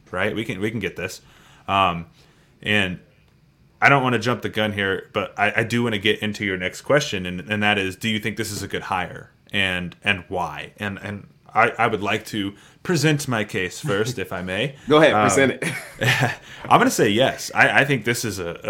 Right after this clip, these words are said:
Speaker 1: a, a great hire. Um, for one, he provided support, um, you know, for two career year players in the same season with, with Zay Jones and Christian Kirk,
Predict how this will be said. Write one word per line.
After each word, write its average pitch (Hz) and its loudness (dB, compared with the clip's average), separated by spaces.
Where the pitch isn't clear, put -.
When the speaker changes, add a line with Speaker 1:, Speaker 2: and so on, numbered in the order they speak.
Speaker 1:
a, 98 -6
a - -10
great 98 -4
hire. - -12
Um, 95 2
for 110 4
one, 104 2
he 123 -2
provided 101 0
support, - -2
um, 85 -2
you 104 -6
know, 90 -4
for - -6
two 165 2
career 113 -2
year 101 2
players 98 0
in 101 -8
the 95 -6
same 98 -4
season 98 -4
with, 90 -8
with 95 -4
Zay 101 0
Jones 95 -2
and 87 -10
Christian 95 -6
Kirk, 92 -6